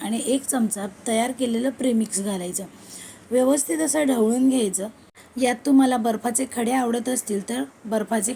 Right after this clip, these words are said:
खडे घालू शकता. मस्त असं छान लिंबू सरबत पिण्यासाठी तयार झालेलं आहे. मग आवडला ना आजचा व्हिडिओ तुम्हाला? आजचा व्हिडिओ कसा वाटला कमेंटमध्ये नक्की सांगा आणि जर चॅनलला सबस्क्राईब केलं नसेल, तर सबस्क्राईब करा.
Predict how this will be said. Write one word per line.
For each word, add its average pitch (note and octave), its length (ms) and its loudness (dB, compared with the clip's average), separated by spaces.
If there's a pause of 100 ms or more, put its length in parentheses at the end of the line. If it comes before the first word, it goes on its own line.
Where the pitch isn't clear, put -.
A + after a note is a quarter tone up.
खडे A3 200 -2
घालू B3 240 0
शकता. F#3 440 -6 (480)
मस्त B3+ 360 -2
असं C4+ 340 0 (140)
छान A3+ 300 -2 (400)
लिंबू G#3+ 320 0
सरबत B3+ 340 0 (160)
पिण्यासाठी A3+ 600 -2
तयार G#3+ 240 -2
झालेलं F#3 400 -6
आहे. F3 220 -10 (580)
मग C4 120 2 (120)
आवडला B3 420 2
ना D4 160 2
आजचा C4+ 240 -2
व्हिडिओ B3+ 340 -2
तुम्हाला? A3+ 440 -2 (600)
आजचा A3+ 280 -2
व्हिडिओ C#4 260 4
कसा C4+ 300 0
वाटला C4 260 0
कमेंटमध्ये A#3+ 560 0
नक्की B3 380 2
सांगा A3 460 -2 (180)
आणि A3 240 -2
जर A#3+ 120 -4
चॅनलला A3+ 440 0
सबस्क्राईब A#3 600 -4
केलं B3 240 -4
नसेल, G#3+ 320 -4
तर A3+ 60 -8
सबस्क्राईब A3 580 -4 (100)
करा. F#3 220 -8